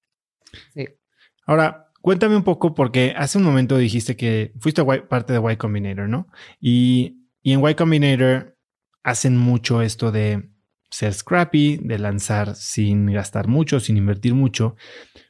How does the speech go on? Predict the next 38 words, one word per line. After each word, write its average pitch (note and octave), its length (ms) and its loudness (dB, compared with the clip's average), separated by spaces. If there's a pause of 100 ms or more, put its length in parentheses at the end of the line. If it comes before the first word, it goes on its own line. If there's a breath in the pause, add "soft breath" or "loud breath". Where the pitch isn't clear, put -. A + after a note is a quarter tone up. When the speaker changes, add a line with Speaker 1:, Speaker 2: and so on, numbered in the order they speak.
Speaker 2:
Pero C#3+ 240 0
tú A#3+ 160 2
antes C4 260 0
de E3+ 80 2
lanzar B2 400 0
Runa, G#2+ 420 0
que B2 120 0
es - 340 -4 (120)
cuando B2+ 340 0
te A#2 80 0
das C3+ 180 -2
cuenta D3 260 0
si B2 160 -2
el G#2+ 140 -2
negocio G#2+ 380 0
funciona A2+ 500 -2
o G#2+ 60 0
no, - 240 -6 (400 soft breath)
sé - 180 -6
que B3 100 -4
tú A#3+ 100 2
invertiste F#3+ 480 2
mucho F3 340 2
en, C3 380 0 (240)
en A#2+ 240 2
estudios E3 360 0
de A#2 80 2
mercado G#2 680 -8
y A#2+ 140 -2
en A#2 100 2
encuestas. A2+ 720 -4
Y, A#2+ 400 -6
o C3 60 -10
sea, B2+ 120 -8
tú G#3 200 -2
sí A3+ 160 -2
hiciste E3+ 420 0
mucho, E3 840 2